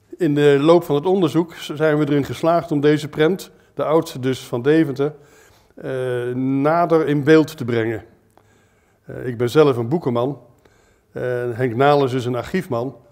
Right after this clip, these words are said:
dus ik heb Henk Nalens gevraagd om eens in de, de camera's rekeningen van Deventer te gaan kijken.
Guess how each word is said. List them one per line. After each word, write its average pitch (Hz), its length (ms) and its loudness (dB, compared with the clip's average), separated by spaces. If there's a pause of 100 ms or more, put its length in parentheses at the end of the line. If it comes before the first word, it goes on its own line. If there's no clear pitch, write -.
dus 120 160 -10
ik 131 100 -12
heb 127 180 -4
Henk 131 180 -2
Nalens 147 380 0
gevraagd 139 540 -4 (840)
om 135 160 -4
eens 127 100 -2
in 131 220 0
de, 131 140 2
de 120 120 -4
camera's 151 520 2
rekeningen 135 520 2
van 123 160 -6
Deventer 135 440 0
te 120 120 -6
gaan 120 160 -8
kijken. 120 440 -4